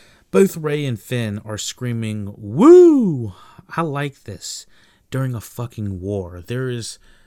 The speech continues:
two scenes, I think, that, uh,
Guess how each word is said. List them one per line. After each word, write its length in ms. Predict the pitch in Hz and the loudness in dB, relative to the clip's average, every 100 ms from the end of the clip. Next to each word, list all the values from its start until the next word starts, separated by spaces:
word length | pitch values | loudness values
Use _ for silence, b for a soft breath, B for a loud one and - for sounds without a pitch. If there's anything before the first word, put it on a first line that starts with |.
| b b b b _ | b b b b _
two 260 | - 165 | -8 -8
scenes, 480 | 147 - 135 113 101 | -8 -10 -8 -8 -8
I 100 | 98 | -12
think, 320 | - 101 95 | -12 -12 -12
that, 260 | - 92 92 _ _ _ | -12 -12 -12 _ _ _
uh, 340 | - 101 98 | -18 -16 -14